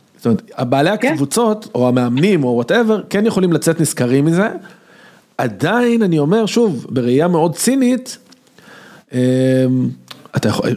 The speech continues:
Speaker 1: אפשר לעשות פה נזק, זאת אומרת, אפשר לעשות, בטח בקבוצות היותר גדולות, שיש שם
Speaker 2: ברור.
Speaker 1: לחץ, כאילו, זה יכול להגיע למקומות, אה, נסטי מאוד, כאילו,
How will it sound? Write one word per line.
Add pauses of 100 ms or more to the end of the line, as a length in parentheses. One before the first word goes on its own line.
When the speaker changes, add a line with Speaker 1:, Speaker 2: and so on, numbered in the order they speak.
Speaker 1:
אפשר
לעשות
פה
נזק,
זאת
אומרת,
אפשר
לעשות, (200)
בטח
בקבוצות
היותר
גדולות, (460)
שיש
שם
Speaker 2:
ברור.
Speaker 1:
לחץ,
כאילו,
זה
יכול
להגיע
למקומות,
אה,
נסטי
מאוד, (460)
כאילו,